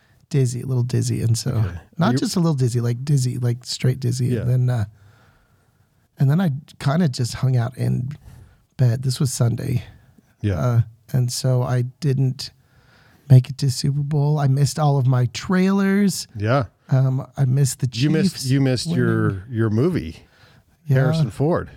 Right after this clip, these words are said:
Speaker 1: Yeah, he had a new trailer, the
Speaker 2: Yeah.
Speaker 1: new Indiana Jones.
Speaker 2: It's a big
Speaker 1: But,
Speaker 2: deal.
Speaker 1: uh, I just didn't feel like going anywhere. No other symptoms, really, other than that, just, just kinda out of sorts.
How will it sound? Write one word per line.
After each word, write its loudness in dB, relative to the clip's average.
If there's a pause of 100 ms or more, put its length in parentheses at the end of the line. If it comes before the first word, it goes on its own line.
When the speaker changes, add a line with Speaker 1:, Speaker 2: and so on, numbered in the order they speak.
(380)
Speaker 1:
Yeah, 2
he 2
had 0
a 0
new -2
trailer, 0
the -2
Speaker 2:
Yeah. -2 (180)
Speaker 1:
new -2
Indiana 0
Jones. -2 (340)
Speaker 2:
It's -14
a -12
big 0
Speaker 1:
But, 2
Speaker 2:
deal. 2
Speaker 1:
uh, 0
I 0
just -4
didn't -8
feel -4
like -10
going -2
anywhere. -2
No 2
other 0
symptoms, 0
really, 0
other -2
than -2
that, -4
just, -2 (640)
just -14
kinda -2
out 0
of 2
sorts. -4